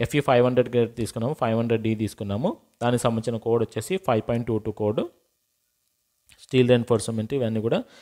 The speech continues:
కట్టింగ్, స్ట్రైటింగ్, పొజిషనింగ్, ప్లేసింగ్ అవన్నీ కూడా కలిపి మనకు తీసుకున్నాం అనమాట రేట్ అనాలిసిస్‌లో. ఫైవ్ పా-, ఫైవ్ పాయింట్ టూ టూ పాయింట్ సిక్స్ thermomechanical treated bars ఎఫ్ఈ ఫైవ్ హండ్రెడ్, ఫైవ్ హండ్రెడ్ డీ.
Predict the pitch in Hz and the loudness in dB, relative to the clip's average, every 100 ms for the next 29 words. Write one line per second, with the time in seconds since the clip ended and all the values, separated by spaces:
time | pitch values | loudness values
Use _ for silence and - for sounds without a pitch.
0 | _ 139 131 127 139 147 123 113 113 123 | _ 0 0 2 4 4 4 2 0 -2
1 | 123 110 - 117 120 117 110 101 117 170 | 2 2 0 -4 -4 -2 -2 -2 -4 -6
2 | - _ _ _ _ - 120 120 127 131 | -10 _ _ _ _ 0 4 4 6 4
3 | 131 131 120 - 254 - _ - 127 127 | 4 4 2 0 -6 -8 _ -8 -6 -4
4 | 127 117 113 113 110 107 107 107 107 101 | -2 0 2 2 2 0 0 -2 -4 -4
5 | 120 - 117 107 107 104 107 104 104 98 | -6 -4 -4 -2 -2 -2 -4 -4 -4 -6
6 | 92 98 - 190 - _ _ _ _ _ | -6 -10 -6 -6 -6 _ _ _ _ _
7 | 131 127 - 127 127 123 127 147 190 _ | 4 4 2 0 2 2 2 -2 -2 _
8 | 131 131 131 139 - 139 185 - - 127 | -2 0 0 -4 -2 -4 -6 -8 -6 -6
9 | - 107 - _ _ _ _ - 120 135 | -4 -10 -10 _ _ _ _ -2 0 2
10 | 123 120 120 123 120 113 113 113 110 98 | 2 0 -2 -2 -2 -4 -4 -2 -2 -2
11 | 208 220 - 135 127 113 113 113 110 110 | -2 -2 -2 -6 -4 -2 0 -2 -6 -4
12 | 113 110 107 110 123 | -4 -2 -4 -4 -4